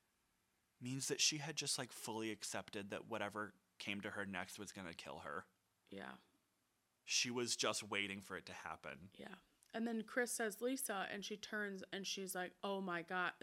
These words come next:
Speaker 2: You know, like, and then she's like, "There's hope." She's, you know, they kiss, they hug, they this, they that, of course. Um, and then we find out that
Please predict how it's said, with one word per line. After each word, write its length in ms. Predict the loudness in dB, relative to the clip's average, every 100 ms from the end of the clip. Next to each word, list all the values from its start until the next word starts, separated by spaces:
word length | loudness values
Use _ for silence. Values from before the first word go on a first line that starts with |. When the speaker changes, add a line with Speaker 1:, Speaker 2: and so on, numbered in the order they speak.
| -8
Speaker 2:
You 180 | -4 2
know, 140 | 4 6
like, 200 | 4 2
and 140 | 0
then 100 | 2
she's 280 | 2 0 0
like, 140 | 0 0
"There's 180 | -2
hope." 280 | -2 -6 -6 -12 -20 -20 -20 -16 -2
She's, 360 | 4 4 4 0 -6 -14 -14 _ _ _ _
you 140 | 0 4
know, 140 | 4
they 160 | 4 2
kiss, 340 | 4 4 4
they 120 | 4 4
hug, 380 | 8 6 6
they 120 | 2 2
this, 240 | 2 2
they 140 | 2 4
that, 280 | 6 4
of 160 | 2 -4
course. 580 | -2 4 4 4 2 -2 _ _ _ _
Um, 400 | 2 4 4 2 -2 -8 0
and 160 | 4
then 120 | 4
we 120 | 4 4
find 380 | 4 6 8
out 380 | 8 6 4 0 -6 _ _ _ _ _ _ _ _ _ _
that 380 | 0 4 4 2